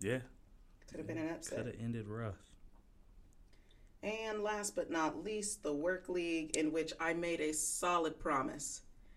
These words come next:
Speaker 2: that, like the Count of Monte Cristo, I was going to come back and ruin lives.
Speaker 1: Mm.
Speaker 2: So, I have not studied it yet, but I'm pretty sure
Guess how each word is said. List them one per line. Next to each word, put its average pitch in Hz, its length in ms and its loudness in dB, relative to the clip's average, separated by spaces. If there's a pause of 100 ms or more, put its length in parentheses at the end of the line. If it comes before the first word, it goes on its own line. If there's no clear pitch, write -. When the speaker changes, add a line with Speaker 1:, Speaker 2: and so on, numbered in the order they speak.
(300)
Speaker 2:
that, 175 220 2
like 170 320 0
the 190 80 0
Count 185 420 -2
of 165 140 -6
Monte 175 320 0
Cristo, 143 640 0
I 156 480 4
was 147 160 -2
going 151 280 0
to - 80 -8
come 160 240 0
back 151 300 0
and 151 220 -2
ruin 151 360 2
lives. - 680 -4 (260)
Speaker 1:
Mm. 101 320 2
Speaker 2:
So, - 520 6 (560)
I 170 120 4
have 160 120 4
not 170 500 4
studied 175 560 4
it 143 160 2
yet, - 280 0
but 147 140 6
I'm 143 240 4 (320)
pretty 262 440 2
sure 185 540 -2